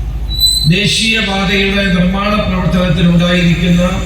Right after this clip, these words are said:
അതിഗുരുതരമായ ആക്ഷേപങ്ങൾ, ഗുരുതരമായ ക്രമക്കേടുകൾ എന്ന് പുറത്തു വന്നുകൊണ്ടിരിക്കുകയാണ്. ഞാൻ ഇന്നലെ മലപ്പുറം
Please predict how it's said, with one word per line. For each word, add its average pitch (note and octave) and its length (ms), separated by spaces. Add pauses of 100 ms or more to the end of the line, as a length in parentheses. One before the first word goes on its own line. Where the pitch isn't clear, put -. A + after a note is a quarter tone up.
(2250)
അതിഗുരുതരമായ G3+ 1000 (2000)
ആക്ഷേപങ്ങൾ, F3+ 680 (1800)
ഗുരുതരമായ G#3 520 (120)
ക്രമക്കേടുകൾ G3+ 680
എന്ന് F#3 220
പുറത്തു F3 300
വന്നുകൊണ്ടിരിക്കുകയാണ്. D3+ 760 (1800)
ഞാൻ F#3+ 180
ഇന്നലെ F#3+ 380 (1800)
മലപ്പുറം G3+ 380